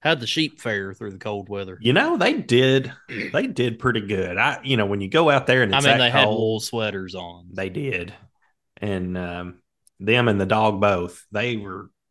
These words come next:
Speaker 2: they just seemed fine. I could tell they were eating more hay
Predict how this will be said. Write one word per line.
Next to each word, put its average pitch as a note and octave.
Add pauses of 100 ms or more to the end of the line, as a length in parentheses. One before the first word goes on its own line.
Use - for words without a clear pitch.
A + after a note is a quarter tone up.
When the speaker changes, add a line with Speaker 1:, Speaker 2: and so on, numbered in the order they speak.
(460)
Speaker 2:
they F#2
just A2+
seemed G2+
fine. A2
I G2+
could -
tell A#2+
they G#2+
were F#2+
eating G#2
more G2+
hay G2